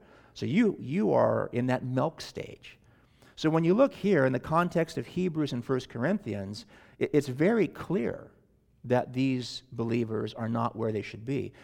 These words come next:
But there's no indication of that whatsoever when you read First Peter. Peter is presenting all the blessings that his brethren have in Christ. He is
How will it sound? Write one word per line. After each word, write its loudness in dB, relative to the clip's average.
But 4
there's 2
no 2
indication 0
of -4
that -2
whatsoever 0
when -4
you -4
read -4
First -10
Peter. -12
Peter 6
is 2
presenting 0
all 2
the -2
blessings 0
that 2
his -4
brethren 0
have -2
in -8
Christ. -2
He -4
is -4